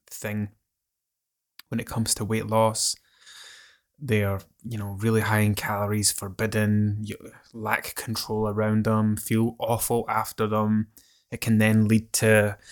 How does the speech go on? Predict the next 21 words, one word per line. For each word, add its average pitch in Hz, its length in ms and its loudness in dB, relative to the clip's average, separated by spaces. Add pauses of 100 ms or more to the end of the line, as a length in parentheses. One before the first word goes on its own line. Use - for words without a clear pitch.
(300)
to - 100 -2
follow-up 113 640 4
behaviours 117 800 0
and 104 480 -2
a - 80 -6
series 117 500 0
of 110 140 -4
unhelpful 113 540 -6
decisions. 139 800 -2
Maybe 107 280 -6
if - 140 -10
you 110 60 -14
have 113 280 0
one 113 160 -2
on 110 100 -2
a 107 40 -4
Friday 113 440 -6
night, 131 440 -4 (440)
you 107 160 -2
end 107 180 4
up - 300 -2